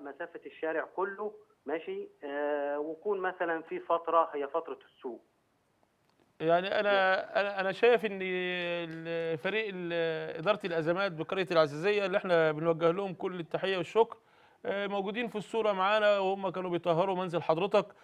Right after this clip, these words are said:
Speaker 2: والمنازل اللي، اللي موجودة بتاع المنطقة. آه،
Speaker 1: تمام.
Speaker 2: عاوزك، عاوزك توجه رسالة قوية ل-، للشباب، الشباب اللي هو فعلًا بيقدم خدمات في البلد، آه، تقول له إيه؟ تقول له خد بالك من نفسك إزاي؟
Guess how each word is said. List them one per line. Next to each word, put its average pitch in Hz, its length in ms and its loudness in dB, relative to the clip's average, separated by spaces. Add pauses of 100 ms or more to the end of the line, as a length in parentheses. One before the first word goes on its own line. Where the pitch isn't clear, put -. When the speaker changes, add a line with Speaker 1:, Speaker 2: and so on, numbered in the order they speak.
(300)
Speaker 2:
والمنازل 180 960 4
اللي، 170 420 2
اللي 170 160 -2
موجودة 170 440 0
بتاع 170 180 6
المنطقة. 214 560 8 (440)
آه، 196 220 8
Speaker 1:
تمام. 202 100 10
Speaker 2:
عاوزك، 240 400 12 (280)
عاوزك 226 380 10
توجه 220 440 8
رسالة 226 420 8
قوية 208 500 10 (840)
ل-، 208 240 2
للشباب، 233 640 6 (200)
الشباب 208 480 6
اللي 220 140 6
هو 240 180 12
فعلًا 233 340 6
بيقدم 208 560 2
خدمات 226 480 4
في 220 100 -4
البلد، 247 560 6 (800)
آه، 214 680 6
تقول 269 320 2
له 247 80 6
إيه؟ 226 360 4
تقول 220 220 -2
له 226 80 4
خد 180 360 0
بالك 226 280 8
من 196 80 -2
نفسك 214 300 4
إزاي؟ 160 320 -2